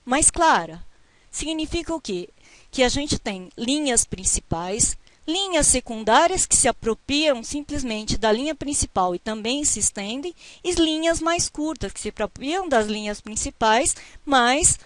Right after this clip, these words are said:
são menores. Isso aí começa a gerar uma complexidade do seu negócio. Entendendo por questionamentos.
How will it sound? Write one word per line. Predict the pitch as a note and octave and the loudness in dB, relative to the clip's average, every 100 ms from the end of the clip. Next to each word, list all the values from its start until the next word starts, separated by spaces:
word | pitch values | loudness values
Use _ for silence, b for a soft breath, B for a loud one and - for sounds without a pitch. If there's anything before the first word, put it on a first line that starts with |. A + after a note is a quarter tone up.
| b b | b b
são | - B3+ | -2 -2
menores. | G#3+ A3 D4 E4 G3 E3 - - - _ _ _ _ _ | -2 -2 0 0 0 -4 -6 -6 -6 _ _ _ _ _
Isso | C4 D4+ - | -4 -2 0
aí | C4+ C4+ | 0 0
começa | - D#4 C#4 C#4+ D#4+ F#4 - | -2 -4 0 2 2 4 4
a | |
gerar | C4+ A#3 G#3+ A#3+ | 4 2 2 2
uma | B3+ | 0
complexidade | B3 C#4+ D4 D4 - A3 G#3 A#3 C#4+ | -4 -6 -4 -2 -4 -4 0 0 0
do | C#4+ B3+ | -6 -8
seu | - A#3+ | -8 -6
negócio. | C#4+ C4+ F3 - - - _ _ _ _ _ _ _ _ _ _ _ _ B B B | -6 -4 -6 -8 -12 -14 _ _ _ _ _ _ _ _ _ _ _ _ B B B
Entendendo | C4+ D4 C#4+ D#4+ F4+ | -2 0 2 2 0
por | D4+ D4+ | -4 -6
questionamentos. | - E4+ E4 D#4+ D#4+ G3+ E3 - - | -2 0 0 -2 -2 -4 -10 -14 -18